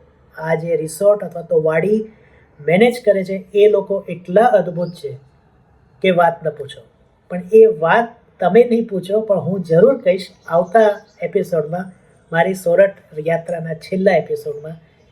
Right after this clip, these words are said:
કે કેવા અદ્ભુત લોકો છે ને એ જગ્યા કેટલી અદ્ભુત છે. કેમ છે એ આવતા અઠવાડિયે જાણીશું. આ વીડિયો કેવો લાગ્યો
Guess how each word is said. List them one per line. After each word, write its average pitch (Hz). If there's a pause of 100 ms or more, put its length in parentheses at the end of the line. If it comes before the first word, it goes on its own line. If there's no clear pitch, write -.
(320)
કે 160
કેવા 185
અદ્ભુત 175
લોકો 180
છે 185
ને 226
એ 208
જગ્યા 165
કેટલી 190
અદ્ભુત 147
છે. - (200)
કેમ 226
છે 190 (380)
એ 180
આવતા 165
અઠવાડિયે 151
જાણીશું. 123 (580)
આ 190
વીડિયો 208
કેવો 180
લાગ્યો 180